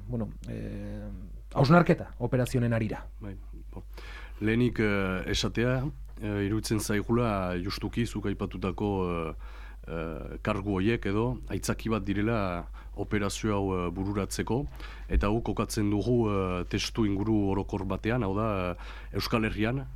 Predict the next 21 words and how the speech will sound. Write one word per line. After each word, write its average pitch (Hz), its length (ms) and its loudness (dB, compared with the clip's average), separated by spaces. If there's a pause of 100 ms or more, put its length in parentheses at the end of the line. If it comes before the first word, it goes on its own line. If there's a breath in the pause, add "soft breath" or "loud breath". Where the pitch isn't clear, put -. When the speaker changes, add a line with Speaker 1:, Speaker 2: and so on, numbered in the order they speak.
Speaker 2:
aintzinerat, 104 800 0
e, 98 160 2
joaten 95 340 0
den, 104 200 2
e, 95 80 0
bake 101 280 -2
prozesuaren, 101 720 -2
e, 87 140 -2 (420 loud breath)
e, 90 240 -2
baitan. 95 400 -2 (440 loud breath)
Hor, 110 200 2
e, 101 220 2
azken 110 460 2
hilabeteetan, 107 760 2
e, 87 80 -6 (880)
Baionako 107 560 2
adierazpena 104 720 0
egin 92 180 -2
zelarik, 92 420 0
hau 95 120 -2
da, 92 380 0